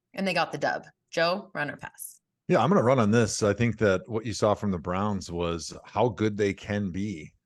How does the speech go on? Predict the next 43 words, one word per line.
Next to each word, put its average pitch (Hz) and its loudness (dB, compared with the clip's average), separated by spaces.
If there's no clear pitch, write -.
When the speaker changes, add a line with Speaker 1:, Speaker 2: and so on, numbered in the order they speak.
Speaker 2:
This 139 2
is 180 0
a 156 4
team 135 2
that 110 4
absolutely 120 0
should 117 -2
be 107 -2
in 104 -2
the 98 -4
conversation 98 -6
of 90 -6
potentially 98 -2
winning 90 -4
a 85 -8
Super 92 -6
Bowl 90 -2
this 87 -4
season. 85 -4
They've 82 -8
got 95 0
the 92 -8
number 156 4
one 165 4
defense 135 0
in 123 0
the 117 0
N 110 0
F 104 -2
L. 107 0
They've 104 -4
got 110 0
a 104 -6
tremendous 113 -4
running 110 -6
game, 123 -6
even 104 -8
though 101 -4
they 95 -2
lost 98 -4
Nick 101 -4
Chubb. 104 -2
They've 92 -2